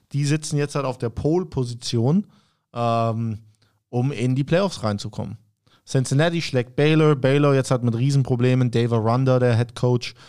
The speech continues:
Championship hat er schon gewonnen. Jetzt hat, sind sie sich unsicher. Er könnte der nächste Head Coach sein, der gefeuert wird.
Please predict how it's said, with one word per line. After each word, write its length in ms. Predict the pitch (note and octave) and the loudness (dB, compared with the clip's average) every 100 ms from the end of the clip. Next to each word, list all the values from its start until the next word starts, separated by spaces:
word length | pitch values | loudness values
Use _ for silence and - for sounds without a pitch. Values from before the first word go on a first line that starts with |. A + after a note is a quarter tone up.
| - _ - - - | -20 _ -16 -14 -4
Championship 540 | - D3 D#3+ - C#3 | -2 2 0 2 0
hat 100 | C#3 | 2
er 60 | B2+ | 0
schon 220 | C#3 B2 | 2 2
gewonnen. 420 | A#2+ D3 E3 E3 | 2 2 2 2
Jetzt 220 | C#3 C3+ | 2 0
hat, 100 | B2+ | -2
sind 160 | B2 A#2+ | -2 0
sie 220 | B2 B2+ | 2 2
sich 200 | A#2 - | 0 -2
unsicher. 480 | E3 D#3 D3+ D3+ C3+ | 0 2 0 0 0
Er 160 | A#2 | 0
könnte 280 | - C3+ B2+ | 0 0 0
der 160 | A#2 A2+ | 0 0
nächste 720 | A#2 C3+ D#3 - - D#3+ D#3+ D#3 _ _ - | 0 -2 -4 -6 -4 -2 -2 -6 _ _ -10
Head 180 | C#3 - | -10 -10
Coach 480 | - D3 D3+ - _ - | -6 -6 -6 -12 _ -10
sein, 420 | A#2 B2 C#3 C3+ | -2 0 2 0
der 100 | A#2 | 0
gefeuert 460 | A2 - D#3 D#3 | -2 2 2 2
wird. 280 | D#3+ E3 - | 0 -2 -4